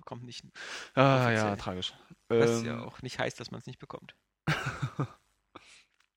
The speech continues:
Speaker 2: Ja, auf jeden Fall sehr gespannt, weil wir da nächstes Jahr, äh, dann gleich am Anfang zwei Hack and Slay, äh, Schwergewichte haben, die dann so gegeneinander antreten dürfen.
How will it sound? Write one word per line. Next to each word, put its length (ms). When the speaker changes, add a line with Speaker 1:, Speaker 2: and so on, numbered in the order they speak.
Speaker 2:
Ja, 100
auf 60
jeden 120
Fall 100
sehr 120
gespannt, 240
weil 100
wir 80
da 200
nächstes 300
Jahr, 460
äh, 80
dann 220
gleich 180
am 100
Anfang 400
zwei 260
Hack 180
and 100
Slay, 400
äh, 360
Schwergewichte 760
haben, 320
die 40
dann 160
so 80
gegeneinander 380
antreten 320
dürfen. 240